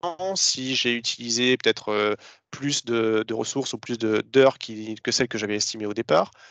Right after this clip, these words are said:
ou si je suis au-delà du budget qui a été, euh, validé. Donc, ça, ce sont des éléments visuels qui, encore une fois, sont représentés automatiquement sur la base des informations que l'on va gérer au niveau des projets. Donc, ça vous donne déjà une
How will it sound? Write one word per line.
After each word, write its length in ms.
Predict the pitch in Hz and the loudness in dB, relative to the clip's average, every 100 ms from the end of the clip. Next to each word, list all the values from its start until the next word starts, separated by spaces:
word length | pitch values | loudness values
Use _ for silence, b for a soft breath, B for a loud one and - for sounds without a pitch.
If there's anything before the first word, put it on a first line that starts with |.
| B B | B B
ou 180 | - 156 | -8 -4
si 160 | 170 139 | -2 -2
je 80 | 127 | -4
suis 280 | - 139 147 | -4 -6 -4
au-delà 300 | 143 123 139 | 0 4 2
du 120 | 120 | 2
budget 260 | 117 135 | -4 -4
qui 80 | - | -2
a 60 | 113 | -2
été, 340 | 110 127 139 | 0 2 2
euh, 240 | 110 101 101 | 2 0 0
validé. 360 | 120 107 110 | -2 -2 -8
Donc, 680 | 113 _ _ _ _ _ - | -16 _ _ _ _ _ -6
ça, 80 | 139 | -6
ce 80 | 131 | -4
sont 60 | |
des 160 | 120 110 | -6 -4
éléments 180 | 110 110 | -4 -4
visuels 540 | 113 107 110 139 190 b b - | -4 0 4 4 2 b b -18
qui, 120 | - | -10
encore 180 | 104 113 | -4 -4
une 80 | |
fois, 120 | - 123 | -2 -6
sont 140 | 113 | -6
représentés 400 | 104 104 104 110 | -8 -8 -6 -4
automatiquement 560 | 107 - 104 - 117 147 | -4 -4 -6 -4 -2 -2
sur 160 | - | 0
la 60 | 107 | 0
base 160 | 120 | 0
des 40 | 113 | 0
informations 380 | 101 101 - 151 | -4 -6 -6 -8
que 80 | |
l'on 80 | 113 | -6
va 100 | 104 | -4
gérer 340 | 98 107 135 165 _ - | 0 2 0 -2 _ -12
au 120 | 123 | -10
niveau 360 | 117 113 143 143 _ _ - | -8 -8 -8 -12 _ _ -8
des 140 | 131 | -8
projets. 320 | - - 117 | -8 -10 -10
Donc, 840 | - _ _ - - - _ _ - | -10 _ _ -20 -20 -20 _ _ -4
ça 60 | 120 | -2
vous 80 | 127 | 4
donne 160 | 170 | 4
déjà 260 | 151 151 156 | 4 4 2
une 180 | 131 | 0